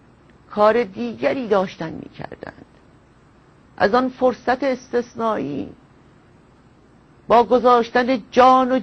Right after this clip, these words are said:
جوانی و آرزوهایشان و میلیونی به خیابان آمدن،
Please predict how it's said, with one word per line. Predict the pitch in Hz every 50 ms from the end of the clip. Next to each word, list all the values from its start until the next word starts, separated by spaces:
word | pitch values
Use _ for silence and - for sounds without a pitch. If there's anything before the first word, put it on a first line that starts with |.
| - - -
جوانی | 254 254 254 254 247 240 233 233 247 262
و | 254
آرزوهایشان | 247 240 233 233 202 185 226 220 208 233 262 262 247 226 - - - - - 50 50 - _ _ _ _ _ _ _ _ _ _ _ _ _ _ _ _ _ _ _ _ _ _ -
و | 233 247
میلیونی | 254 254 262 269 262 233 214 202 202 262 262 254 277 269
به | 233 262
خیابان | 269 - - 240 254 247 240 233 202 240 233 214 214
آمدن، | 214 196 202 196 190 190 190 196 190 180 185